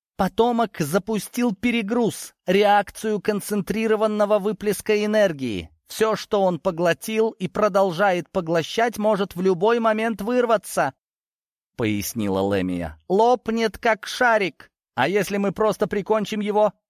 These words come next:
предложил один из магов-ликвидаторов. «Боюсь, взрыв будет колоссальной силы».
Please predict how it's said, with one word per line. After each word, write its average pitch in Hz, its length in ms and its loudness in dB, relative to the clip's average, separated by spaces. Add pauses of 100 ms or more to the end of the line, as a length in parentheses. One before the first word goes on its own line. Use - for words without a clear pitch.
(100)
предложил 113 500 0
один 110 260 -2
из 98 100 -6
магов-ликвидаторов. 104 1080 -4 (540)
«Боюсь, 131 400 -2
взрыв 123 420 -4
будет 123 300 -4
колоссальной 131 600 -2
силы». 120 500 -6